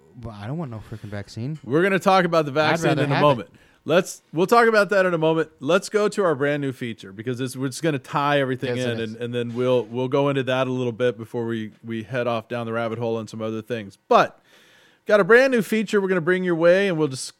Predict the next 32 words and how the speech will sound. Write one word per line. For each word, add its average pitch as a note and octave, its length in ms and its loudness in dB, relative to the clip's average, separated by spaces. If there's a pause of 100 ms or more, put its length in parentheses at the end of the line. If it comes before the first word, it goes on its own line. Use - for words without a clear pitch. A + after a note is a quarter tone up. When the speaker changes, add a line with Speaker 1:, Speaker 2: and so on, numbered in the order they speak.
Speaker 2:
we'll D3 180 -4
discuss E3 460 -2
it D3+ 200 -2
after D3+ 280 2
the C3 100 -4
fact. C3 460 -2 (240)
Our D3+ 60 0
good A3 200 4
friend G#3+ 320 4
Puddin, C#3 520 2
who C3+ 100 -2
lives C#3 240 2
in C3+ 80 -4
Chicago D#3 680 2
now, G#2+ 380 -4 (560)
uh, B2 220 -2
Speaker 1:
For B2 40 2
now. A#2+ 300 0 (220)
Speaker 2:
for G3 120 0
now, D#3 420 2
yep. D#3+ 360 0
He, G#3 680 -2
uh, F#3 440 6
he's, E3+ 440 -2
we C3+ 160 -6
got D3+ 160 4
a D#3+ 40 2
little E3 220 2
new D#3 200 2
feature E3+ 340 0
with D#3+ 140 0
him. E3+ 340 0